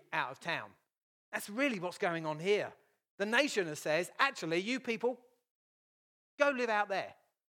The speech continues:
Don't even come in here." So it is bad upon bad. All ten of them end up with nothing. They're, they're strangers. They're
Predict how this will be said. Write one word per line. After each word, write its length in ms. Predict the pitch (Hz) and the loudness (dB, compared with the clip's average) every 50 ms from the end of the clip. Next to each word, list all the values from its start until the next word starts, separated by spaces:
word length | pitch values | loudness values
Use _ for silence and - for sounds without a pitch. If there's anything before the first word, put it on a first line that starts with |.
| _ _ _ _ _ _ _ _ _ | _ _ _ _ _ _ _ _ _
Don't 180 | 226 240 247 247 | 0 2 2 2
even 240 | 233 202 208 196 | 0 0 -4 -8
come 440 | - - - 220 214 190 151 135 131 139 | -8 -4 0 2 2 2 0 -4 -10 -10
in 160 | 143 135 131 131 | -10 -10 -10 -8
here." 300 | 131 135 131 120 101 - - _ _ _ _ _ _ _ _ _ _ _ _ _ _ _ _ _ _ _ _ _ _ _ _ _ - _ _ _ _ _ | -8 -8 -6 -8 -8 -10 -16 _ _ _ _ _ _ _ _ _ _ _ _ _ _ _ _ _ _ _ _ _ _ _ _ _ -20 _ _ _ _ _
So 180 | - 247 226 233 | 2 2 2 2
it 80 | 247 | 2
is 160 | 262 277 262 | 0 -2 -2
bad 400 | 196 180 - 233 247 262 240 208 | -4 0 0 2 4 4 4 2
upon 420 | 180 175 - - - 208 202 202 202 | 2 -2 -4 -2 -2 -2 -2 -2 -2
bad. 340 | 185 220 233 233 185 151 - - - - _ - | 0 0 4 4 2 2 0 -8 -20 -20 _ 0
All 200 | 262 277 285 269 | 0 2 2 0
ten 280 | - - - 262 262 269 | -2 -6 -4 -2 0 0
of 80 | 254 | 2
them 200 | 190 180 160 160 - | 2 2 0 0 -4
end 220 | - 214 220 208 214 | -6 -6 -2 0 -2
up 120 | 202 208 | -2 0
with 140 | 202 208 202 | -2 -2 -2
nothing. 540 | 214 220 240 254 247 - - 196 147 120 107 - _ _ _ _ _ _ _ _ _ _ _ _ _ _ _ _ _ _ _ _ _ _ | -2 -6 -6 -6 -6 -6 -8 -8 -8 -8 -12 -18 _ _ _ _ _ _ _ _ _ _ _ _ _ _ _ _ _ _ _ _ _ _
They're, 120 | 214 247 | -10 -2
they're 160 | 240 240 247 | 0 0 0
strangers. 720 | 247 - - - - 269 269 285 285 277 262 208 175 151 - | 0 -2 -8 -6 -4 -2 0 0 0 -2 -2 -2 -4 -2 0
They're 160 | 214 214 208 | 0 -2 -2